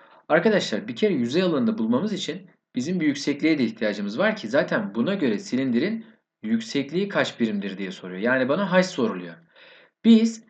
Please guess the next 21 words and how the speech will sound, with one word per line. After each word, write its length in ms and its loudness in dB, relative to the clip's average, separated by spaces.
sanki 400 2
h'ı 560 0
biliyormuşuz 680 4
gibi 340 -8
burada 280 4
bir 60 -2
yüzey 300 2
alanı 240 2
hesaplayalım. 720 -4
Peki 200 -6
yüzey 340 2
alanı 260 4
nasıl 260 0
bulunur? 420 -6
Biliyorsunuz 600 2
ki 300 -8
bu 100 2
silindiri 440 4
açtığımızda 920 -2
bir 120 -6
tane 580 2